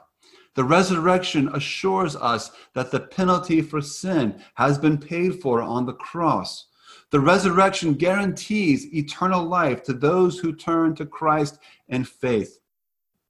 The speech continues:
The resurrection is our security against any and every danger.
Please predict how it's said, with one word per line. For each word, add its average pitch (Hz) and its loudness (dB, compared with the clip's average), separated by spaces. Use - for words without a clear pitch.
The 147 4
resurrection 196 4
is 180 0
our 185 4
security 185 -2
against 160 -2
any 175 4
and 139 -2
every 147 2
danger. 131 2